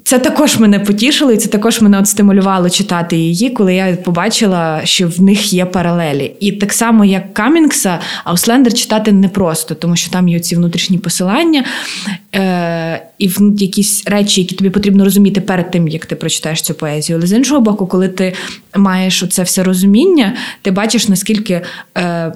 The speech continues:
неймовірно сяє, як діамант, е, тисячею дрібних якихось промінчиків, оця суперпроста модерна поезія.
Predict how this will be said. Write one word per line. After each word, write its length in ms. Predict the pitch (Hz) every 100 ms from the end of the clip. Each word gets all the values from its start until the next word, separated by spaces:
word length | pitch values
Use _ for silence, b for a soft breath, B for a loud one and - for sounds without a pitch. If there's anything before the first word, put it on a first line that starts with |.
| -
неймовірно 720 | 190 190 190 190 208 202 175
сяє, 400 | 170 202 180 165
як 220 | 165 170
діамант, 640 | 165 175 185 208 320 320 -
е, 280 | 196 180 170 -
тисячею 1000 | 226 214 185 - 190 180 175 170 170 170 170
дрібних 560 | 185 185 196 196 196 196
якихось 320 | 190 170 202
промінчиків, 600 | - 196 220 320 262 202
оця 200 | 175 185
суперпроста 880 | 175 - 220 240 185 185 - 180 214 214 B
модерна 360 | 170 156 175 160
поезія. 460 | - - 151 135